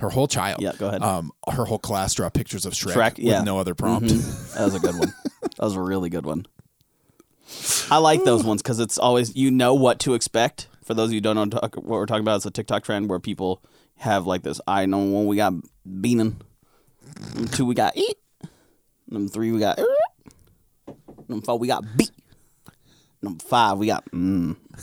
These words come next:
Speaker 2: Number six, we got chi." And for each of those sounds, they'd put a corresponding piece of artwork that
Speaker 1: Yeah.
Speaker 2: represents that sound. And
Speaker 1: Or
Speaker 2: it's
Speaker 1: like
Speaker 2: often
Speaker 1: a picture
Speaker 2: like
Speaker 1: of a shitty cat.
Speaker 2: Yeah. And so the first time I saw it, I cried for fifteen minutes.
Speaker 1: <laughs>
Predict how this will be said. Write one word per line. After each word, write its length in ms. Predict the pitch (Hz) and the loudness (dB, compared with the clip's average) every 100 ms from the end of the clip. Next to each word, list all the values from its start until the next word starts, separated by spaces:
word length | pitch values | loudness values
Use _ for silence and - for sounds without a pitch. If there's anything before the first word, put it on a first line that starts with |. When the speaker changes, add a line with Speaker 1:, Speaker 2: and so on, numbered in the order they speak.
| - - - _ _ _ _ - | -16 -14 -16 _ _ _ _ -8
Speaker 2:
Number 340 | 110 110 92 | -4 -2 -2
six, 320 | - 110 - - | -2 -4 -6 -4
we 60 | |
got 160 | 104 - - | -4 -4 -2
chi." 180 | - - _ _ _ - - - - | -2 -2 _ _ _ -20 -20 -18 -8
And 100 | 131 | -4
for 100 | 127 - | -2 -2
each 220 | 135 139 | -2 0
of 100 | 120 | 0
those 220 | 110 101 | 2 0
sounds, 480 | - 107 98 90 - | 0 0 0 -2 -4
they'd 260 | 110 98 - | -4 -6 -4
put 280 | 123 107 | -2 -2
a 60 | - | -4
corresponding 840 | - 120 104 104 - 104 101 104 98 | -4 0 0 0 -2 -2 0 -2 -4
piece 260 | 95 104 | -8 -8
of 60 | 95 | -2
artwork 460 | 85 58 95 117 - | -2 0 -2 -2 -4
that 220 | 95 - | -4 -2
Speaker 1:
Yeah. 80 | 101 101 | -2 0
Speaker 2:
represents 440 | - 98 101 101 | 0 -2 -4 -4
that 180 | 113 - | -4 -4
sound. 260 | 90 92 123 - - - | -4 -6 -8 -12 -12 -2
And 80 | |
Speaker 1:
Or 20 | 127 | 4
Speaker 2:
it's 60 | |
Speaker 1:
like 80 | 127 120 | 4 4
Speaker 2:
often 140 | 113 | 2
Speaker 1:
a 40 | |
picture 160 | 107 101 | 2 2
Speaker 2:
like 40 | |
Speaker 1:
of 60 | 87 | 0
a 20 | |
shitty 240 | 87 - 80 | -4 -6 -6
cat. 260 | 98 65 - | -8 -4 4
Speaker 2:
Yeah. 340 | 202 87 82 - - - - - - - | 4 4 0 -4 -20 -18 -14 -14 -6 2
And 180 | 160 156 | 2 4
so 380 | 170 151 143 | 4 6 6
the 100 | 127 | 4
first 200 | 139 202 - | 2 2 4
time 160 | 135 | 2
I 60 | 123 | 4
saw 200 | 127 113 | 4 6
it, 60 | 113 | 6
I 120 | 113 | 2
cried 300 | 127 104 87 | 2 2 0
for 100 | 98 | -6
fifteen 440 | - 113 - 101 | -4 -6 -2 0
minutes. 400 | 156 165 - - - 147 | 2 0 -4 -16 -14 -16
Speaker 1:
<laughs> 80 | - | -10